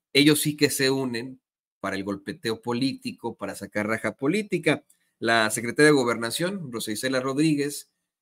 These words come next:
aseguró que no habrá impunidad en este caso.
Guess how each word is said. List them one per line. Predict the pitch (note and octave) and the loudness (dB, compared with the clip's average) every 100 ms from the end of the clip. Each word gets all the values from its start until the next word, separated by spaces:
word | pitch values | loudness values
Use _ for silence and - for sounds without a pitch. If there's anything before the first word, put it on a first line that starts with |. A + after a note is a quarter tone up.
| _ | _
aseguró | G2+ - B2+ C3 D#3 E3+ D#3 _ _ | -8 -2 2 6 6 6 2 _ _
que | - G2+ | -8 -4
no | A#2 A#2+ | 0 2
habrá | A2+ G#2 G#2+ A2+ G#2+ _ _ | 2 2 0 -2 -4 _ _
impunidad | F#2 F#2 G2+ F#2+ G2 G#2 G2+ - | -16 -12 -8 -6 -2 -2 -4 -16
en | - F2+ | -16 -14
este | F#2+ - G2+ | -12 -14 -2
caso. | C3+ C3+ G3 - | 0 0 -4 -10